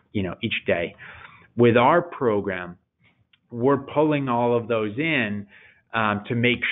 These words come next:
sure that we're getting our, our opportunities as quickly as possible and responding them. As we know, lead, you know, speed to lead is really, really important. I think the stat from Market Sharp was,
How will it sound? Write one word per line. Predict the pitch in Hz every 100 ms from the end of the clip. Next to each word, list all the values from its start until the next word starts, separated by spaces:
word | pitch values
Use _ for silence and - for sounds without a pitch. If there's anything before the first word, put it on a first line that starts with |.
| - -
sure | 220 151 113 104 101 _ _ _ _ 101
that | 135 131 117 -
we're | 110 123 143
getting | 135 135 127 123
our, | 117 117 -
our | 117 110
opportunities | 107 123 123 117 - 123 117 110 104 101 -
as | 107 98 - _ _ - -
quickly | 170 - 139 123
as | 104 -
possible | 113 101 - 104
and | 95
responding | 95 95 - 110 110 101
them. | 95 98
As | 95
we | 110
know, | 117 110 104 101 - _ _ _
lead, | 98 113 123 139 143 135 123 104 _ _ -
you | 110
know, | 101 -
speed | - 160 147
to | 120
lead | 120 123 117
is | 104
really, | 110 110 127 117 113
really | 110 104
important. | 101 - 107 98 98
I | 95
think | 113 110
the | 98 -
stat | - 104 92
from | 107 98
Market | 101 101 101 -
Sharp | 98 98 95 - _ - _ -
was, | 104 101 98 95